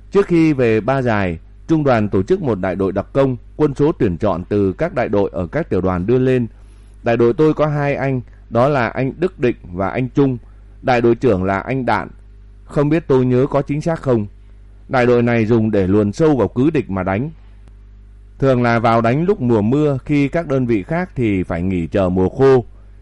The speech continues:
để cho địch lúc nào cũng hoang mang. Anh Định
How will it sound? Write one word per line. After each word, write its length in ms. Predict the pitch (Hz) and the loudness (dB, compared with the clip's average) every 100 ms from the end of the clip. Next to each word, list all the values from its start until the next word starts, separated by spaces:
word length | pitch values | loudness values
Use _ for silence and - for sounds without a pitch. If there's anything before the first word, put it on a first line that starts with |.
| - - - - - - | -20 -20 -20 -20 -18 -4
để 160 | 113 | -2
cho 320 | 110 151 147 147 | 2 4 4 2
địch 160 | 113 110 | -2 -2
lúc 160 | 175 | -4
nào 280 | 147 113 92 | 0 0 0
cũng 440 | 127 139 165 139 | 0 0 -2 -4
hoang 240 | 139 139 135 | -2 -2 0
mang. 260 | 131 127 120 - - - - - - | 0 -2 -6 -14 -20 -20 -20 -20 -6
Anh 500 | 139 147 139 135 131 | -2 0 0 0 0
Định 140 | 123 | 0